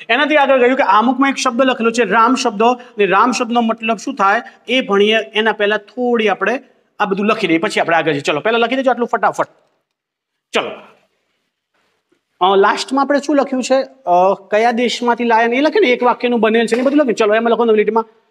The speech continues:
કોને બનાવ્યું? આ અમુક છે, એટલે શોર્ટમાં વારે ઘડી નહીં લખે, આમુખ કોણે બનાવ્યું, શોર્ટમાં લખો કોને બનાવ્યું, કોને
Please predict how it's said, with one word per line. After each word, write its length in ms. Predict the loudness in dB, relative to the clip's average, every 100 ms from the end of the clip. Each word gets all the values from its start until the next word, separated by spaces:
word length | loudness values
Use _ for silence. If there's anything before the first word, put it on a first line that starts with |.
| _ _ _ _ _ _ _ _ _
કોને 460 | 0 2 2 0
બનાવ્યું? 420 | 0 0 2 0 2
આ 180 | 2
અમુક 220 | 4 2 2
છે, 80 |
એટલે 120 | 0 0
શોર્ટમાં 340 | 0 2 2
વારે 200 | 2 2
ઘડી 160 | 0 0
નહીં 120 | 0
લખે, 160 | 2
આમુખ 420 | 2 2 0 -4 -2
કોણે 180 | 0
બનાવ્યું, 180 | 0 -2
શોર્ટમાં 340 | 0 -2 0 -2
લખો 140 | -2
કોને 500 | -2 0 2 2 0
બનાવ્યું, 640 | 0 2 0 0 -6 -12 _ _ _ _
કોને 560 | -4 0 2 2 0